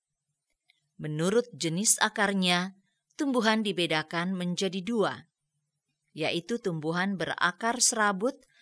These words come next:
dan tumbuhan berakar tunggang. Nah, bagaimana perbedaan bentuk akar serabut dengan akar tunggang? Untuk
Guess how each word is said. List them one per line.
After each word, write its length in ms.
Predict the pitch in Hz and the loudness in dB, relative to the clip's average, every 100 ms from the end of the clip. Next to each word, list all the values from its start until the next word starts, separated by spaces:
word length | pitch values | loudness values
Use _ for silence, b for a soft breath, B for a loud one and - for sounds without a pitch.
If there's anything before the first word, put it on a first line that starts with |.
| b | b
dan 300 | 208 247 311 320 | 0 0 0 -2
tumbuhan 560 | 247 208 196 202 214 | -2 0 2 0 0
berakar 640 | 170 156 151 151 170 160 - | -2 -4 -4 -4 -4 -6 -6
tunggang. 580 | 233 240 202 151 120 - _ _ _ _ _ _ _ _ _ _ _ _ b b b 247 | -4 -2 0 -2 -4 -10 _ _ _ _ _ _ _ _ _ _ _ _ b b b 0
Nah, 180 | 190 170 | 0 2
bagaimana 560 | 220 240 285 349 196 | 2 4 2 2 0
perbedaan 720 | 185 165 170 160 - 185 220 | 0 0 2 4 2 2 0
bentuk 400 | 175 165 196 196 | -2 -4 -6 -4
akar 380 | 170 170 180 180 | -4 -2 -2 0
serabut 560 | - 190 190 190 240 254 | 0 2 0 0 -4 -6
dengan 260 | 160 147 139 | -6 -6 -6
akar 320 | 156 170 180 | -6 -6 -6
tunggang? 480 | 202 196 190 220 349 _ _ _ _ _ _ _ _ _ - | -4 0 0 0 -2 _ _ _ _ _ _ _ _ _ -4
Untuk 240 | 170 202 | -4 -2